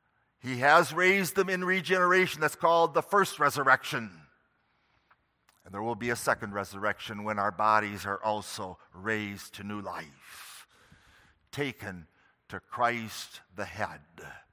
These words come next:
All this accomplished by our mighty Savior, Jesus Christ.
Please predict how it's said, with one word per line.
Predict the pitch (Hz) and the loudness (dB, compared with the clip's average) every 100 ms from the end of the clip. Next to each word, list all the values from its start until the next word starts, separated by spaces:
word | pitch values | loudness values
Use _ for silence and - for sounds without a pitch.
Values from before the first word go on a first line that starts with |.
| _ _ _ _ _ _ _ _ _ _ _ _ _ - | _ _ _ _ _ _ _ _ _ _ _ _ _ -2
All | 107 135 170 175 170 175 | 6 8 10 10 8 6
this | 143 160 - - | 2 0 0 -4
accomplished | 147 - 139 135 127 127 120 - | -6 0 2 2 0 -10 -10 -2
by | 107 110 | 0 0
our | 92 95 | 0 -4
mighty | 98 95 104 120 - 123 107 | -4 -2 -2 -2 -8 -14 -12
Savior, | - - 101 101 101 98 101 92 90 90 - _ _ _ _ _ _ _ - | -12 -10 -10 -10 -10 -12 -10 -8 -8 -12 -16 _ _ _ _ _ _ _ -16
Jesus | - 110 92 95 | -8 -8 -8 -12
Christ. | - 101 78 - _ - - - - - - | -10 -10 -10 -14 _ -16 -14 -10 -8 -8 -10